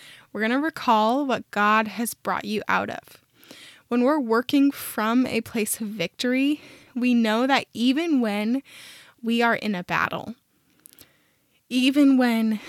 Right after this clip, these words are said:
maybe we lose a battle, we know that because we have the victory,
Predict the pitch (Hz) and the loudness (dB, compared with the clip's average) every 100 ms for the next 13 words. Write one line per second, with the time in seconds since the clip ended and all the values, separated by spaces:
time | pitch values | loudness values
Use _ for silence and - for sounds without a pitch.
0 | - - 226 208 220 233 220 220 202 202 | -20 -8 -2 0 0 0 -2 -2 0 0
1 | 185 180 - - - - 254 - - - | 0 -4 -4 -6 -6 -10 -12 -18 -20 -20
2 | - - 233 233 233 247 202 196 202 175 | -20 -6 2 4 6 4 2 0 0 0
3 | 208 _ - - - 247 240 262 277 262 | -2 _ -20 -20 -10 -4 0 0 2 0
4 | 220 214 202 202 - 262 262 269 277 | 0 -2 -2 -6 -4 -2 2 2 0